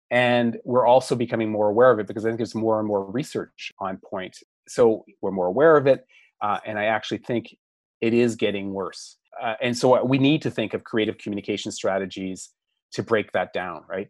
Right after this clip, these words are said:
To, to talk to everyone else. And that's another reason, right? That's another reason for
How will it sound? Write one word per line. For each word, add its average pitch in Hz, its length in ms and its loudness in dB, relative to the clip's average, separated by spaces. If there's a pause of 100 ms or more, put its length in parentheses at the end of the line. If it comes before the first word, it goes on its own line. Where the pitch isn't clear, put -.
(100)
To, 101 360 -6
to 107 120 -14
talk 104 340 -2
to 104 140 -2
everyone 104 320 -2
else. 101 180 -6
And 104 80 -8
that's 104 160 -8
another 107 480 -2
reason, 101 420 -2
right? 92 220 -10
That's 110 180 -6
another 107 400 -2
reason 104 500 -4
for 101 640 -2